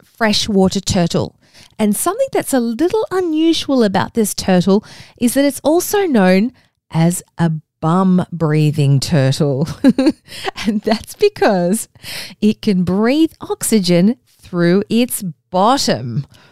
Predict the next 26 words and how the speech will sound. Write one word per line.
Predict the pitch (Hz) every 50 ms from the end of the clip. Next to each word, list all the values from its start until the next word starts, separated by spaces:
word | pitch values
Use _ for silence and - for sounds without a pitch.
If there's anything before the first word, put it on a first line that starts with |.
| _ _ _ _ -
Oh | 151 170 190 196 175 151
my. | 147 143 143 143 151 156 180 190 170 151 - - - - 190 175 - 233 -
<laughs> | - 262 311 415 - _ - - - - - - - - - - - - _ _
The | - 269 269
researchers | 240 247 277 285 320 359 - - 269 240 220 180 - - 247 247 262 -
happened | - 262 240 - 247 226 233 233
to | 220 - - - 226
be | 214 214
working | 196 190 196 202 208 - - 247 226 202
on | 196 196
another | 202 202 214 202 - 208 220
project | 220 - - - 202 226 247 233 208 226 196 220 - -
in | 214 190 180
Baffle | 175 208 208 208 - - 190 170
Creek | - - 269 294 302 226 - -
in | 208 190 180
Queensland | - - 190 190 185 185 185 202 208 214 214 214 - - - _
when | _ 269 311 320
they | 370 359
found | 349 - - - 392 392 427 480 508 466 - -
these | - 330 294 262 262 240 -
three | - _ - 285 254 254 254 240 214 175 - _ -
bum-breathing | 240 240 240 240 233 208 226 226 233 240 240 220 214 220 220 226 233
turtles | - - 226 214 214 247 247 220 220 214 196
by | 202 202 202 214
surprise. | 220 - - 196 - - 269 254 330 415 294 196 185 - 139 208 214 -